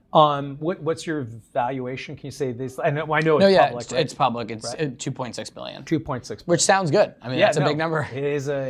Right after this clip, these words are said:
Speaker 1: it's a, it's a big number. Can you talk about, you said as part of your fundraising experience, you, you talked in, in really nicely, like, "Hey, look, the C E O is out there selling the vision," or you have co-C E Os, right? And then you,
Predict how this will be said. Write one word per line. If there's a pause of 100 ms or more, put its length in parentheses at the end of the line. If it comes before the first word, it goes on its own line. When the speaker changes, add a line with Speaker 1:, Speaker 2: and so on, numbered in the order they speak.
Speaker 1:
it's
a,
it's
a
big
number. (400)
Can
you
talk
about,
you
said
as
part
of
your
fundraising
experience,
you,
you
talked
in,
in (180)
really
nicely,
like,
"Hey,
look,
the
C
E
O
is
out
there
selling
the
vision,"
or
you
have
co-C (180)
E
Os, (480)
right?
And
then
you,